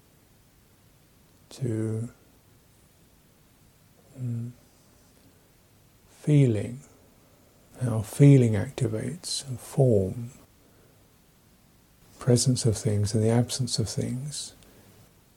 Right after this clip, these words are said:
meanings, impressions, suggestions, inclinations, and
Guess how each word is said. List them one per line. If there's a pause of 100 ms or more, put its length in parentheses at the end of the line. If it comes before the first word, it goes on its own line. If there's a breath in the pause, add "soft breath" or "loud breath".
(100)
meanings,
impressions,
suggestions, (1160 soft breath)
inclinations, (440)
and